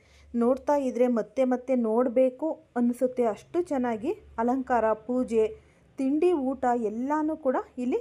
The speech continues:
ವ್ಯವಸ್ಥೆ ಇದೆ ನೋಡಿ. ಈ ಶುಕ್ರವಾರ ಆಗಿರೋದ್ರಿಂದ ತುಂಬ ಚೆನ್ನಾಗಿ ವಿಜೃಂಭಣೆಯಿಂದ ಅಮ್ಮನವರಿಗೆ ಅಲಂಕಾರ ಮಾಡಿದ್ದಾರೆ. ರಥೋತ್ಸವ ಕೂಡ ನಡೀತಾ ಇದೆ. ನಾನು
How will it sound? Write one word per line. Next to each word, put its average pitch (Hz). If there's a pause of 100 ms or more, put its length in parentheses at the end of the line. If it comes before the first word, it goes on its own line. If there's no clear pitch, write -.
ವ್ಯವಸ್ಥೆ 233 (100)
ಇದೆ 196 (1000)
ನೋಡಿ. 247 (720)
ಈ - (100)
ಶುಕ್ರವಾರ 269 (220)
ಆಗಿರೋದ್ರಿಂದ 220 (200)
ತುಂಬ 320 (160)
ಚೆನ್ನಾಗಿ 233
ವಿಜೃಂಭಣೆಯಿಂದ 247 (180)
ಅಮ್ಮನವರಿಗೆ 240 (120)
ಅಲಂಕಾರ 240 (160)
ಮಾಡಿದ್ದಾರೆ. 214 (460)
ರಥೋತ್ಸವ 294
ಕೂಡ 269
ನಡೀತಾ 240
ಇದೆ. 208 (1800)
ನಾನು 240